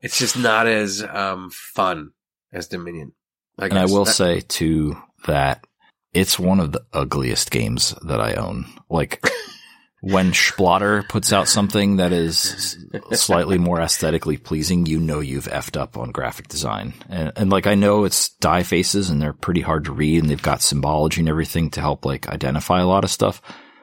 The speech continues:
Speaker 2: But I feel like it could have been done better. I really do. It's just such
Speaker 1: Now,
Speaker 2: an ugly ass game.
Speaker 1: I will give it credit.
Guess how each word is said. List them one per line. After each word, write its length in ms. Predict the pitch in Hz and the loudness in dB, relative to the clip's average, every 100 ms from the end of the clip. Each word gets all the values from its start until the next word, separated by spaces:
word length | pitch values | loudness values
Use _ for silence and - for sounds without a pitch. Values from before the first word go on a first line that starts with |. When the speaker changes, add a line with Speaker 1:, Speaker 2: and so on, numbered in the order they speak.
| _ | _
Speaker 2:
But 100 | 92 87 | -4 -4
I 40 | |
feel 300 | - - 90 | -4 -6 -6
like 180 | - - | -6 -6
it 80 | - | -6
could 140 | 85 | -6
have 60 | 90 | -6
been 100 | 92 | -6
done 220 | 87 87 | -4 -4
better. 340 | 87 87 85 82 | -4 -2 -2 -4
I 100 | 95 | -4
really 380 | 95 101 95 | 0 2 2
do. 280 | 90 92 90 | 2 0 0
It's 120 | 76 | -4
just 220 | - - - | -6 -4 -2
such 100 | 131 | 2
Speaker 1:
Now, 160 | 120 113 | 2 0
Speaker 2:
an 40 | - | -4
ugly 380 | 98 98 95 87 | -6 -2 -2 -2
ass 220 | 90 - | -2 -6
game. 380 | - 85 87 80 _ _ - | -6 -4 -4 -8 _ _ -4
Speaker 1:
I 80 | 120 | -2
will 240 | 113 123 | 2 2
give 240 | 113 135 139 | 2 0 0
it 100 | 160 | -2
credit. 380 | - 113 104 | 0 0 -2